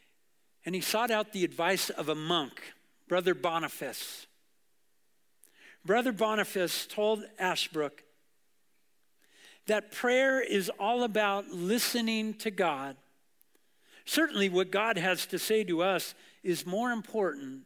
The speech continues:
than what we have to say to him.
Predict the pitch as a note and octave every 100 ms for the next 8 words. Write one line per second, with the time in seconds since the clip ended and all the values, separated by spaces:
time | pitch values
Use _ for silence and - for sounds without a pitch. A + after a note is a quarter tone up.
0 | _ _ _ _ _ D3+ C#3+ C#3 C3+ C#3+
1 | F3 D#3 B2 C3+ - B2+ - C3+ A#2+ -
2 | B2 A#2+ B2+ A2